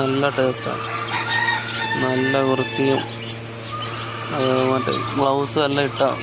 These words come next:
അവർ എടുത്തു തരുന്നത്. നല്ല ടേസ്റ്റാണ്.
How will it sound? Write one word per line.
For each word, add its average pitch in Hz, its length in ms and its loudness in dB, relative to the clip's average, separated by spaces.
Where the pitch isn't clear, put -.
അവർ 135 160 0
എടുത്തു 131 240 -4
തരുന്നത്. 127 320 -2
നല്ല 131 160 2
ടേസ്റ്റാണ്. 127 520 -2